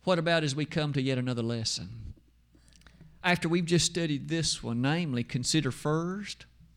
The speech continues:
what about the matter of not talking too much too quickly? I found this one a bit intriguing as the inspired writer presented it like this. I'd like you to notice it as we read it together.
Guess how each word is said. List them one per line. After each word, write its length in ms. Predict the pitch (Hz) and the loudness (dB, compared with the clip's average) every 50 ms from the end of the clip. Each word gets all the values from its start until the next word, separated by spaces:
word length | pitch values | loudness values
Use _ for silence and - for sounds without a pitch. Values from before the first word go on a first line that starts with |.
| - - - - - | -20 -20 -20 -12 -6
what 160 | 214 220 196 | -6 -4 -4
about 480 | 190 175 185 185 185 175 - - - 151 | -4 -4 -4 -4 -4 -6 -8 -8 -6 -4
the 80 | 160 | -4
matter 400 | 151 151 160 165 165 160 147 131 | -2 -2 -4 -4 -4 -4 -4 -4
of 140 | 127 117 123 | -4 -4 -6
not 280 | 156 170 165 - - - | -6 -6 -8 -8 -12 -12
talking 480 | - 170 170 170 165 165 - 143 143 | -8 -6 -6 -6 -6 -6 -6 -6 -6
too 320 | - - - - 226 247 247 | -6 -8 -8 -6 -6 -6 -6
much 540 | 233 214 202 170 139 143 160 160 - - - | -6 -4 -4 -2 -2 -2 -4 -4 -6 -6 -6
too 140 | 180 170 | -6 -6
quickly? 680 | 160 - - 175 165 139 - - - 98 101 104 98 - - - - - - - - - - - - - - - - - - - - - - - - - | -6 -6 -6 -6 -6 -6 -8 -10 -12 -12 -12 -12 -14 -16 -20 -20 -20 -20 -20 -20 -20 -20 -20 -20 -20 -20 -20 -20 -20 -20 -20 -20 -20 -20 -20 -16 -6 -2
I 80 | 160 147 | -2 -2
found 320 | - 170 170 170 160 170 | 0 0 -2 -2 -2 -2
this 180 | 180 175 - - | -4 -4 -4 -2
one 140 | 170 160 | -2 -2
a 40 | 160 | 0
bit 140 | 156 170 165 | 0 0 0
intriguing 760 | 175 175 170 - - - 208 214 202 170 139 139 139 135 139 | 0 -4 -6 -8 -6 -6 -4 -4 -4 -6 -4 -6 -4 -4 -4
as 180 | 143 143 143 127 | -2 -2 -2 -2
the 140 | 139 139 135 | -2 -2 -2
inspired 480 | 131 - - - 151 147 143 135 120 | -4 -4 -2 -2 0 0 0 0 0
writer 240 | 139 143 143 139 135 | 0 0 0 0 0
presented 480 | - 139 131 120 127 147 143 135 113 - | 2 2 2 4 4 4 2 2 0 -2
it 80 | - | -4
like 240 | 123 120 - - 117 | -4 -4 -4 -4 -2
this. 580 | 113 117 117 113 110 107 - 127 - - - - - - - - - - - - - - | -2 -2 -2 -2 -6 -8 -8 -6 -4 -4 -6 -8 -12 -20 -20 -20 -20 -20 -20 -18 -10 -8
I'd 160 | 151 151 147 156 | -6 -4 -4 -4
like 280 | 160 175 175 175 - | -4 -4 -4 -6 -6
you 80 | 196 170 | -4 -4
to 80 | 165 | -4
notice 400 | 160 180 196 202 190 180 151 - | -4 -4 -4 -2 -2 -2 -2 -2
it 80 | 165 151 | -2 -2
as 140 | 156 147 127 | -2 0 2
we 120 | 151 143 | 2 2
read 240 | 135 135 156 165 156 | 2 2 2 0 -2
it 140 | 139 - - | -2 -4 -6
together. 580 | 127 113 127 143 147 147 135 - 95 98 - | -6 -4 -2 -2 -2 -2 -6 -8 -12 -14 -16